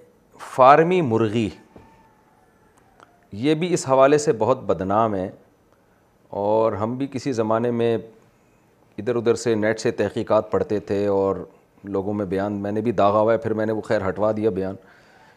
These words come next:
کہ بھئی فارمی چکن سے کینسر بہت زیادہ پھیل رہا ہے، فلاں ڈاکٹر نے اپنی کلینک کے باہر لکھ کے لگایا ہوا ہے کہ فارمی مرغی نہ کھائیں، کینسر ہوگا۔ کیا حقیقت ہے؟ آپ چونکہ ریسرچ سینٹر میں ہوتے ہیں، آپ تو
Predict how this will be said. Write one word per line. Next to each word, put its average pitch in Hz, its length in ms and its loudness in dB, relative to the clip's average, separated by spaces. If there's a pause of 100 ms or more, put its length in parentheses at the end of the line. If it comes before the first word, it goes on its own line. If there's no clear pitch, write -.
کہ - 80 -14
بھئی 131 120 -4
فارمی 131 400 2
چکن 139 340 -2
سے 147 160 0
کینسر 113 380 -2
بہت 104 280 -2
زیادہ 104 340 0
پھیل 98 180 -2
رہا 101 220 -2
ہے، 101 100 -2
فلاں 113 300 0
ڈاکٹر 110 340 0
نے 117 140 -4
اپنی 117 200 -6
کلینک 113 420 -4
کے 139 80 0
باہر 113 260 2
لکھ 101 240 -2
کے 143 80 4
لگایا 110 340 4
ہوا 107 80 -2
ہے 107 60 -2
کہ 107 100 -6
فارمی 104 340 -2
مرغی 101 300 -6
نہ 95 100 -4 (100)
کھائیں، 104 280 -6
کینسر 98 360 -6
ہوگا۔ 98 280 -6 (640)
کیا 151 240 6
حقیقت 143 420 -2
ہے؟ 139 140 4 (120)
آپ 135 320 2
چونکہ 175 280 0 (400)
ریسرچ 123 320 0
سینٹر 135 340 4
میں 151 120 4
ہوتے 120 240 2
ہیں، 139 60 0
آپ 127 200 2
تو 131 220 2